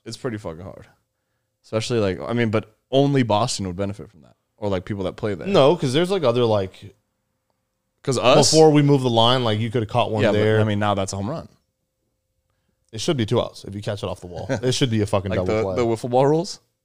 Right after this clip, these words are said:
Speaker 2: Well, that'd be one out,
Speaker 1: The
Speaker 2: but
Speaker 1: C-,
Speaker 2: yeah.
Speaker 1: the C A W B L rules?
Speaker 2: Coming back, I think.
Speaker 1: Let's bring that shit back. Fuck
Speaker 2: Cam,
Speaker 1: it.
Speaker 2: I, I gotta put fake grass in.
Speaker 1: I'll buy turf for your
Speaker 2: Shit's expensive.
Speaker 1: front yard.
Speaker 2: Shit is expensive.
Speaker 1: Oh, like, to put the actual turf in?
Speaker 2: Yeah.
Speaker 1: Oh, I'm saying we could, like, roll something over it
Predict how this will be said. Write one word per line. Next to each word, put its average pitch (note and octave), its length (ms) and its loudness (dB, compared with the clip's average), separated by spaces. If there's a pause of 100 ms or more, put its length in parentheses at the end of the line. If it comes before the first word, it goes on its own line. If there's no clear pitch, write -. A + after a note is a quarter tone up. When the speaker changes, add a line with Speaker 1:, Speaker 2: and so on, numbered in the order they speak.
(460)
Speaker 2:
Well, G#2+ 120 -6
that'd A2 200 2
be G#2 80 2
one A#2+ 220 2
out, F#2 140 2
Speaker 1:
The A#2 60 0
Speaker 2:
but G2 60 2
Speaker 1:
C-, A2+ 120 2
Speaker 2:
yeah. B2+ 120 4
Speaker 1:
the A#2 200 -6
C C#3 280 0
A C3 80 2
W B2+ 320 -2
B B2 160 -4
L C3+ 180 -2
rules? E3+ 400 -8
Speaker 2:
Coming G#2 180 -6
back, G#2+ 200 -2 (280)
I - 100 -20
think. - 160 -12 (360)
Speaker 1:
Let's A3+ 160 0
bring B3 160 -2
that G#3+ 100 -2
shit C#3 140 -4
back. G2+ 200 -6
Fuck - 60 -16
Speaker 2:
Cam, A#2 260 -2
Speaker 1:
it. F#2 180 -8
Speaker 2:
I, G2 60 -8
I - 20 -8
gotta G2+ 180 -4
put G#2 160 -8
fake F#2 220 -8
grass G2 320 -6
in. - 80 -16 (920)
Speaker 1:
I'll C#3+ 120 -12
buy F3+ 160 -6
turf B2 260 -8
for - 180 -14
your A2+ 260 -10 (220)
Speaker 2:
Shit's - 240 -10
expensive. D3+ 640 -6
Speaker 1:
front G2+ 180 -14
yard. G#2+ 280 -12 (120)
Speaker 2:
Shit D#3+ 120 -8
is B2+ 160 -4
expensive. A#2+ 280 -6
Speaker 1:
Oh, B2 60 4
like, A2 180 0
to A2+ 80 -10
put - 220 -8
the A#2+ 80 -2
actual B2 220 -4
turf B2+ 260 -8
in? D3+ 60 -4
Speaker 2:
Yeah. E3 320 -4 (200)
Speaker 1:
Oh, B2+ 100 2
I'm D3 120 2
saying D3+ 160 -2
we C#3 80 -2
could, B2+ 80 -6
like, G#2+ 140 -2
roll A2 180 -2
something G#2+ 340 -8
over A2 340 -4
it F2+ 140 -12